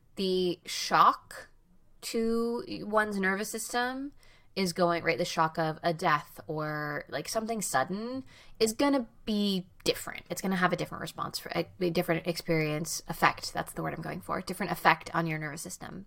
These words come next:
But if you, in general, are taking care of yourself through your own regulation rituals, whether that's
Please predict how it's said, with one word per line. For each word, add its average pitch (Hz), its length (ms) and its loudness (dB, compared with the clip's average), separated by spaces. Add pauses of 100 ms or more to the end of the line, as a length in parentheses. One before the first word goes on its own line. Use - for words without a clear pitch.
But 196 480 12 (880)
if 214 280 6
you, 247 480 -4 (120)
in 180 260 0
general, 165 800 -2
are 165 100 2
taking 160 460 -4 (160)
care 175 360 2
of 165 140 4
yourself - 640 -4 (300)
through 220 420 0
your 240 220 4
own 175 180 4
regulation 156 580 0
rituals, - 600 -8
whether 151 240 -6
that's 147 300 -4